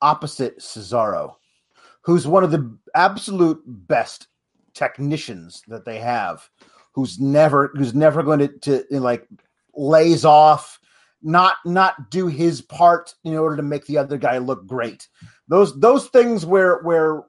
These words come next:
where Ricochet spins around him and it requires a Cesaro to help his momentum continue so he can eventually hit that flying head scissors. Those things are s-, so important and they're so great. Uh, we'll, we'll talk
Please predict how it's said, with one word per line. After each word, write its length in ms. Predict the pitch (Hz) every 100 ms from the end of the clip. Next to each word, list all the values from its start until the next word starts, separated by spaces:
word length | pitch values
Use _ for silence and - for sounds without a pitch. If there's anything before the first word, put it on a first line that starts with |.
| _
where 240 | _ 156 160
Ricochet 600 | 147 196 190 - 196 160
spins 540 | - - - 240 233
around 380 | 202 196 202 214
him 260 | 214 214 202 _ _
and 140 | 185 185
it 80 |
requires 880 | 165 190 180 214 214 226 214 208 - _ _ _ _ _
a 60 | 185
Cesaro 540 | 185 190 156 185 190
to 80 | 185
help 260 | 147 196 196
his 220 | 208 147
momentum 540 | 185 180 185 185 190
continue 560 | - 175 151 202 202 202
so 140 | 190
he 100 | 175
can 140 | 170 180
eventually 480 | 151 180 - 180 151
hit 200 | 180 -
that 180 | 180
flying 340 | - 165 175 165
head 180 | 160 151
scissors. 500 | 185 165 180 - _ _ _ -
Those 180 | 190 -
things 260 | 247 190
are 40 | 180
s-, 200 | - _ _
so 380 | - - 247 240
important 500 | 196 - 165 151 110 _ _
and 100 | 151
they're 100 | 175
so 300 | - 202 185
great. 300 | 151 147 -
Uh, 100 | 156
we'll, 240 | 160 185 185
we'll 140 | 185
talk 320 | 175 185 175